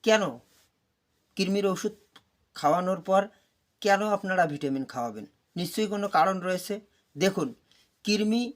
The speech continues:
বা ডিওয়ার্মিং করানোর পর গরু, ছাগল, ভেড়া যেটাই বলুন না কেন, কৃমির ঔষধ যখন দেওয়া হয় তখন কিন্তু যে তার ওয়ার্ম, অর্থাৎ যে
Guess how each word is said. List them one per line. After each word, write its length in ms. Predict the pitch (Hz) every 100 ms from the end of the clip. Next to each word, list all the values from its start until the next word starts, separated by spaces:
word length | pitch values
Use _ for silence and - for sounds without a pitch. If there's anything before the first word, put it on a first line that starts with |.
| _
বা 160 | 165 175
ডিওয়ার্মিং 600 | 151 180 196 202 208 196
করানোর 420 | 170 165 170 180
পর 300 | - 165 131 - _ _ _ -
গরু, 340 | 139 170 185 190
ছাগল, 400 | - 147 160 170
ভেড়া 360 | 135 147 151 - _ 139
যেটাই 340 | 139 160 185
বলুন 240 | 165 165
না 120 | 160 151
কেন, 200 | 139 139 202 _ _ _ _ _ _ _ -
কৃমির 600 | 208 208 208 226 226 - _ _
ঔষধ 320 | 185 170 208 170
যখন 320 | 175 175 185
দেওয়া 220 | 147 139
হয় 260 | 135 160 208 _ _ _ _
তখন 300 | 190 180 214
কিন্তু 480 | 208 202 190 240 233 - _ _ _ _
যে 420 | 139 165 202 196 - _ _ _ _ _
তার 240 | 185 180 175 165 _ _
ওয়ার্ম, 440 | 165 185 180 135 117 _ -
অর্থাৎ 440 | 160 - 190 220 - _ _ _ _
যে 280 | 139 165 196